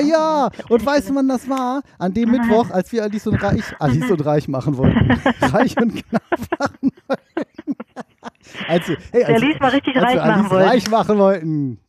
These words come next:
Speaker 2: Genau.
Speaker 1: <laughs>
Speaker 2: Ah.
Speaker 1: Oh ja, das, das war, das war ein schöner Abend, hätten wir es mal gemacht.
Speaker 2: Herrlich, herrlich. Haben wir aber leider verpasst. Und stattdessen,
Speaker 1: Ja.
Speaker 2: ähm, hätte ich nämlich,
Speaker 1: Doof.
Speaker 2: ich, ich gucke irgendwie so, was so, nein,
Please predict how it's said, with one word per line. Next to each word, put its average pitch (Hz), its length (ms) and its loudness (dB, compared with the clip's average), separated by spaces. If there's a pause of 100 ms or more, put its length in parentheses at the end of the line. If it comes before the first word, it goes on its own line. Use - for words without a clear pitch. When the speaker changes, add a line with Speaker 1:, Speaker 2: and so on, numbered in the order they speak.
(120)
Speaker 2:
Genau. 175 600 -4
Speaker 1:
<laughs> 202 60 -8 (1000)
Speaker 2:
Ah. 143 360 -2 (100)
Speaker 1:
Oh 240 40 2
ja, 208 180 2
das, 202 100 -4 (120)
das 269 180 2
war, 233 240 2
das 240 180 0
war 226 80 4
ein 202 80 2
schöner 196 260 -2
Abend, 180 240 -4
hätten 196 220 -4
wir 180 100 -6
es - 60 -20
mal 180 180 -8
gemacht. - 160 -8
Speaker 2:
Herrlich, 165 640 -2 (100)
herrlich. 156 360 -6
Haben 240 160 0
wir 240 80 4
aber 220 140 4
leider 220 260 2
verpasst. 202 640 0 (340)
Und 156 160 0
stattdessen, 190 560 2
Speaker 1:
Ja. 160 220 2
Speaker 2:
ähm, 160 300 -2
hätte 151 160 -2
ich - 100 -10
nämlich, 175 180 0
Speaker 1:
Doof. 185 140 -6
Speaker 2:
ich, - 160 -6
ich - 80 -8
gucke 143 180 2
irgendwie 190 160 4
so, 175 220 2
was 151 160 -2
so, 151 80 0
nein, 240 80 -2